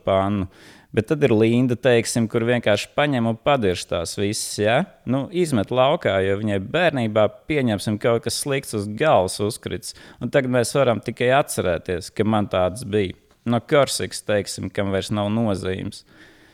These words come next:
Tonakt mēs kopā ieēdām pārogļojušos pelmeņus un izdzērām vairākas pudeles. Linda aizgāja gulēt, tā arī nepateikusi ne vārda, bet mēs vēl nosēdējām līdz rītam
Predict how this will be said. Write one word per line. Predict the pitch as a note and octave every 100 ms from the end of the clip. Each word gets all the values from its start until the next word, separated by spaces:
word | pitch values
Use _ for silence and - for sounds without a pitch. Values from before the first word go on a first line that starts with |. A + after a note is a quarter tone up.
| _ _ _ -
Tonakt | C#3+ A#2+ -
mēs | G#2+ -
kopā | B2+ C#3 G#2 G#2
ieēdām | B2 A2 G2 G2 G2
pārogļojušos | G#2+ A2+ A#2 G2+ G#2 G2+ F#2+ - A2+ G2+ -
pelmeņus | C3+ D3+ E3 C3+ A2+ A2 - A2
un | A#2
izdzērām | A2+ G#2+ F#2+ F#2 F#2 G2+
vairākas | G#2+ G#2+ F#2 - - -
pudeles. | G#2+ G2 F2 D#2+ - - _ _ - - - -
Linda | A2 B2 A2+ G#2+
aizgāja | G2+ G2+ F#2+ A2
gulēt, | D#3+ A#2+ G2+ -
tā | A2
arī | G#2+ G#2
nepateikusi | A#2+ - - G2+ G2 - G#2
ne | G#2
vārda, | A2 G#2 G2 G#2 F#2+ - -
bet | G#2 A2+
mēs | A#2+ -
vēl | G2+ A#2
nosēdējām | A2+ - G2+ F#2+ G2+ G2 F#2+ G2
līdz | G2 G#2+
rītam | A2+ F#2+ - F2+